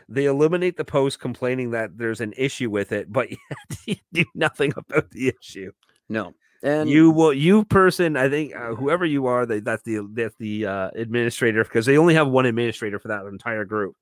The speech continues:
Speaker 1: Uh, you, whoever you are, <laughs> you're a brand of fucking special, you are.
Speaker 2: O-, or you're a super genius and you just like fucking with people.
Speaker 1: <laughs>
Speaker 2: Uh,
Speaker 1: Either
Speaker 2: if that's the
Speaker 1: way.
Speaker 2: case, send an email to, uh, Gwyneth Paltrow's vagina at gmail dot com and,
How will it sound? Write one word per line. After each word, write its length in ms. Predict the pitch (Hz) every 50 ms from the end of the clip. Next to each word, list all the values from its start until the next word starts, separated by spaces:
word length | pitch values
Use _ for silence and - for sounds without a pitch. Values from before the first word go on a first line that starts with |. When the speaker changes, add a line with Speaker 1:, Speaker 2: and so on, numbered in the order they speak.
| _ _ _ _ _ _ _ _ _ _ _ _ -
Speaker 1:
Uh, 240 | 107 101 101 101 95 101 101
you, 380 | 87 123 135 135 147 180 196 190
whoever 380 | 151 170 165 151 131 131 131 131
you 220 | 123 123 117 113
are, 340 | 107 110 110 107 104 113 -
<laughs> 40 | - 139 117 - -
you're 220 | 160 139 113 107
a 40 | 104
brand 420 | 95 95 - 104 107 110 110 104 101
of 120 | 90 -
fucking 380 | _ - 113 104 - - 101 92
special, 500 | - - 98 87 80 - - 76 73 85
you 160 | 82 82 78 -
are. 100 | - -
Speaker 2:
O-, 80 | 139 - 147
or 260 | 165 156 165 180 190
you're 220 | 180 180 160 156
a 80 | 139 143
super 320 | - - 175 147 120 139
genius 480 | 131 113 120 131 131 127 117 113 110 -
and 80 | 120 117
you 80 | 120 117
just 140 | 101 101
like 200 | 117 120 113 101
fucking 300 | - - 120 113 - 135
with 140 | 123 123 107
people. 400 | - 135 123 113 127 131 127 120 123
Speaker 1:
<laughs> 40 | 135 - 127 147 - - 175 127 - - - 131 131 - -
Speaker 2:
Uh, 260 | 104 113 113 113 117 123
Speaker 1:
Either 220 | 139 147 127 120
Speaker 2:
if 80 | 110 151
that's 220 | 160 - - -
the 80 | 160 151
Speaker 1:
way. 40 | -
Speaker 2:
case, 300 | 147 139 139 143 143 -
send 360 | - - - 139 143 147 156 160
an 100 | 151 151
email 480 | 147 139 135 131 127 123 123 131 135
to, 400 | 131 - 127 123 120 117 117 113 - _ _ _ _ _ _
uh, 160 | - 113 113 117
Gwyneth 320 | 113 127 131 127 139 123
Paltrow's 380 | - 151 131 131 - 151 135 117
vagina 400 | 123 131 117 135 123 117 110 101
at 200 | 104 107 117 117
gmail 280 | 120 120 117 117 117 110
dot 160 | 120 117 110
com 240 | - 123 107 101 98
and, 220 | 98 104 107 101